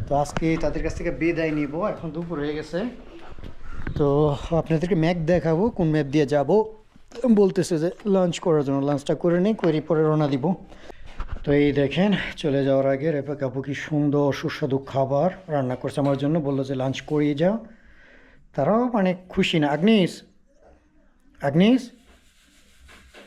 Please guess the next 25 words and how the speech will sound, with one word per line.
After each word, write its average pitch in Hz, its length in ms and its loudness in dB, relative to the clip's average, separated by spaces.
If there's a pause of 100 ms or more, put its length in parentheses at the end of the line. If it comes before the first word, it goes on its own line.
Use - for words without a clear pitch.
(1300)
ও 131 40 4 (160)
সে - 80 -4 (100)
মানে 135 120 4 (100)
বাইরে 135 280 2
গেছে 123 220 -6
গে। 110 100 -12 (1040)
তারাও 131 240 0 (160)
ততটা 151 280 0
খুশি 147 340 -2
না 139 120 4
যে 135 100 2
আমি 135 80 0
চলে 208 320 0
যাব। 120 140 0 (1600)
তো - 120 -12
ঠিক 131 200 -2
আছে, 180 140 2 (260)
খাই, 156 220 -2 (100)
খাই 147 140 -6 (100)
আপনাদেরকে 147 440 -6
ম্যাপ 147 240 -4
দেখাবো, 185 240 -4 (120)
ম্যাপ 143 200 -6
দেখে 139 160 -4 (120)
পরে 135 160 -4